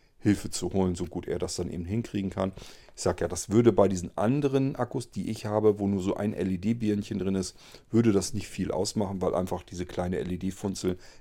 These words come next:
nicht viel bringt. Aber dadurch, dass dieses Teil hier so irrsinnig hell ist, kann das durchaus dann helfen. Die wird man sehr, sehr weit,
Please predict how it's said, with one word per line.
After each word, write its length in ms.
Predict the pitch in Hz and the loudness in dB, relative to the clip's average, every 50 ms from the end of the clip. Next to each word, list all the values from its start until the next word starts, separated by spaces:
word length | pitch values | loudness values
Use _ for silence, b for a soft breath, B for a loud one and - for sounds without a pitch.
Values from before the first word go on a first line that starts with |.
| B - | B -8
nicht 160 | 95 - - | -8 -8 -8
viel 180 | - - 85 | -8 -8 -6
bringt. 340 | 80 - 95 101 110 110 - | -4 -4 -4 -4 -4 -4 -2
Aber 160 | - 92 92 | -2 0 0
dadurch, 240 | - 92 92 92 90 | 2 0 0 0 -2
dass 240 | - 87 87 - - | -6 -10 -10 -10 -6
dieses 360 | - 101 104 101 90 - - | -6 -4 -4 -4 -4 -6 -6
Teil 180 | - - 95 95 | -6 -6 -6 -4
hier 100 | 92 85 | -4 -4
so 140 | 87 90 - | -4 -4 -4
irrsinnig 440 | - 95 98 95 92 90 - - | -4 -2 -2 -2 -2 -4 -4 -4
hell 160 | - 107 104 95 | -2 -2 -2 0
ist, 320 | 78 87 120 - b b b b b b b b b b b b b - | -2 -2 -4 -6 b b b b b b b b b b b b b -6
kann 180 | - - 104 | -2 0 0
das 160 | 104 92 - | 0 0 0
durchaus 640 | - 113 107 107 - - 87 104 107 - - - - - - - - - - - _ - | -2 -2 -2 -2 -2 -4 -4 -2 -2 -4 -6 -8 -10 -14 -14 -18 -20 -20 -20 -20 _ -6
dann 320 | 92 92 92 95 92 - - | -4 -2 -2 -2 -4 -6 -10
helfen. 500 | - 95 90 87 85 - - 113 - - _ _ _ _ _ - _ - | -4 -2 -2 -2 -2 -4 -10 -14 -14 -16 _ _ _ _ _ -20 _ -10
Die 160 | 92 90 92 | -8 -6 -6
wird 100 | 104 - | -6 -4
man 160 | 95 92 95 | -4 -4 -2
sehr, 240 | 80 90 95 104 110 | 0 4 6 6 6
sehr 300 | 98 98 101 98 92 90 | 6 4 2 0 0 -2
weit, 340 | 87 87 90 - - - | -4 -4 -4 -6 -8 -12